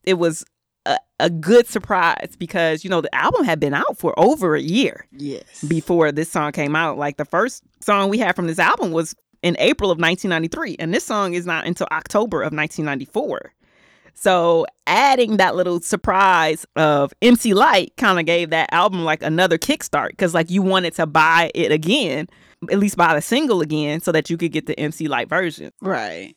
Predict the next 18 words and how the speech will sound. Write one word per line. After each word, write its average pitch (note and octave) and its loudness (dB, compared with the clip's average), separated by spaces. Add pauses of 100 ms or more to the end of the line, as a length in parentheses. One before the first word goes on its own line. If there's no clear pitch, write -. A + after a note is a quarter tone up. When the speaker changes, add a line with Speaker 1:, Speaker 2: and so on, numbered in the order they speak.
(140)
Speaker 2:
I A#4 -4
wanna F4+ 2
say F#3+ -4
this D#3 -2
for D#3+ -8
the D3 -16
record. C#3+ -14 (640)
Janet C5 0
sure D4+ 0
knows D#4 0
how D4 -2
to B3+ -4
stretch - -6
a C4+ -6
project, A#3+ 0
don't C4 -2
she? E4 4
Speaker 1:
<laughs> D4+ 2